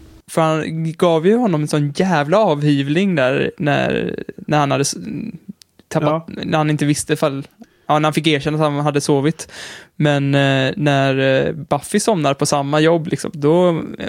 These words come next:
Speaker 1: var han helt lugn med det. <laughs>
Speaker 2: Ja, men jag tror mister Giles, han var värsta kollen. Han har känselspröten ut och han fattar
Speaker 1: Ja.
Speaker 2: hur de där funkar, liksom.
Speaker 1: Ja.
Speaker 2: Och det, och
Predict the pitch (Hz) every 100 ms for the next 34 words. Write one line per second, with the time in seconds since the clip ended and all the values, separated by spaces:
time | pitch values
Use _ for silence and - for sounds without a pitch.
0 | - 180 147 135 135 143 165 151 139 151
1 | 143 139 160 147 - - 160 - 170 170
2 | 208 247 - 190 - - 180 190 185 226
3 | 190 185 254 214 - 175 165 170 202 190
4 | 160 151 - 143 143 147 156 - 170 139
5 | 160 196 160 147 175 143 139 - 143 135
6 | 143 131 135 151 - 151 147 147 156 151
7 | 135 120 - 139 117 170 127 - 139 147
8 | 147 151 - - - - 170 160